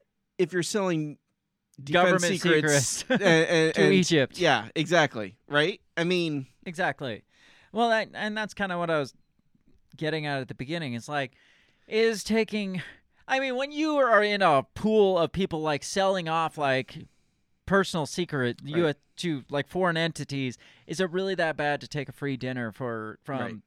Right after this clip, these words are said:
Speaker 2: a guy that's trying to schmooze you?
Speaker 1: Yeah.
Speaker 2: I mean, yes, that is guilty of being Gavin Newsom and playing by the Goldilocks standards, but
Speaker 1: Yeah.
Speaker 2: it's like, I mean, to an extent,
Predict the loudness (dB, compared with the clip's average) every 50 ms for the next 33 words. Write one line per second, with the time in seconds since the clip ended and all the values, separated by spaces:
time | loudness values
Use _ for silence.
0 | -18 -18 -12 -8 -6 -4 -4 -4 -4 -4 -4 -6 -6 -8 -10 -10 -10 -10 -10 -12
1 | -10 -8 -4 -4 -4 -4 -4 -6 -8 -8 -8 -8 -10 -10 -12 -18 -16 _ -6 -4
2 | -2 -2 -4 -4 -6 -10 -14 -18 _ _ _ _ _ _ -2 0 0 0 -2 -2
3 | -2 -2 -2 -2 -4 -10 -12 -14 -16 -18 -20 _ _ _ _ _ _ _ _ -4
4 | -4 -4 -4 -4 -6 -6 -4 -4 -6 -8 -12 _ _ -4 -4 -4 -2 -2 -2 -2
5 | -2 -2 -2 -2 -4 -4 -6 -6 -6 -6 -6 -4 -6 -6 -8 -10 -10 -10 -8 -6
6 | -4 -4 -4 -4 -4 -6 -4 -4 -2 -2 -2 -4 -4 -4 -4 -2 -2 -2 -2 -2
7 | -2 -2 -4 -6 -8 -6 -4 -4 -4 -2 -2 -2 -4 -4 -6 -6 -4 -4 -4 -6
8 | -8 -8 -6 -4 -4 -4 -6 _ _ _ -20 -20 _ _ _ _ _ _ _ _
9 | _ _ _ _ _ _ _ _ _ _ _ _ _ _ _ _ -20 -20 -20 -20
10 | _ _ -4 -2 -2 -2 -4 -6 -8 -12 -16 -18 _ _ _ _ _ _ _ _
11 | _ _ _ _ _ _ _ _ _ _ _ _ _ _ _ _ _ _ _ _
12 | _ _ _ -8 -6 -4 -2 -2 -4 -4 -6 -12 -6 -4 -2 -2 -2 -4 -6 -8
13 | -12 -14 -16